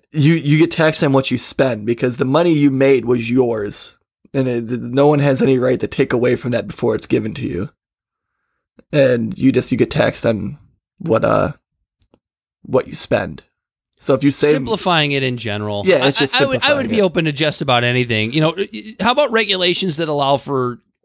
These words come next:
Speaker 2: uh, just any regulation that allows for a thriving middle class? I mean, it just sounds so easy, and it <laughs>
Speaker 1: Right.
Speaker 2: We, we,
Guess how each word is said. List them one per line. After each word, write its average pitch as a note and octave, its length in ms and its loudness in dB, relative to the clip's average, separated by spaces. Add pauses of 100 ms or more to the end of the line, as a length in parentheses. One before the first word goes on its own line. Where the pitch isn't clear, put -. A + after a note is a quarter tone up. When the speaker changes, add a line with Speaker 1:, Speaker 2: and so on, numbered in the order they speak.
(220)
Speaker 2:
uh, B3+ 60 0
just D4+ 240 -6
any F4+ 120 -2 (140)
regulation C#4 420 0
that A3 100 -2
allows F3+ 280 2
for F#3+ 140 -2
a F3 60 2
thriving D3+ 400 0
middle C3+ 180 -2
class? A2+ 440 -4 (680)
I - 80 0
mean, A3+ 160 2
it B3 160 -2
just - 340 -2
sounds C4 480 0
so G#3+ 480 0 (380)
easy, G3 680 -2
and D#3+ 140 0
it F3+ 100 -2 (200)
<laughs> - 420 -8 (500)
Speaker 1:
Right. - 280 0 (400)
Speaker 2:
We, A3+ 160 -4
we, A3 320 -8